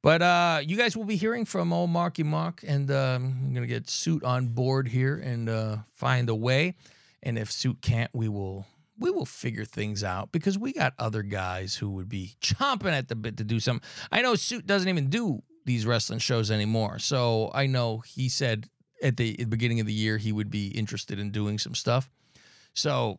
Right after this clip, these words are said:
you guys would just find what day is best for you both.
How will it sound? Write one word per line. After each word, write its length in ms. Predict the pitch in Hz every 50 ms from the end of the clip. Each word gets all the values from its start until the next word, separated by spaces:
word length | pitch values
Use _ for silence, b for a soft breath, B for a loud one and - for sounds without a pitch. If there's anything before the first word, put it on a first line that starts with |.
| _
you 140 | _ 131 123
guys 260 | 120 117 113 113 107
would 100 | 110 113
just 160 | 104 104 104 -
find 360 | - - 110 107 107 107 101
what 300 | 101 101 104 104 - - 107
day 380 | 107 104 104 104 107 110 135 - - _ _ _
is 140 | 110 101 104
best 300 | 113 113 104 107 - -
for 100 | - 110
you 140 | 101 101 98
both. 500 | 101 101 101 120 147 190 - - -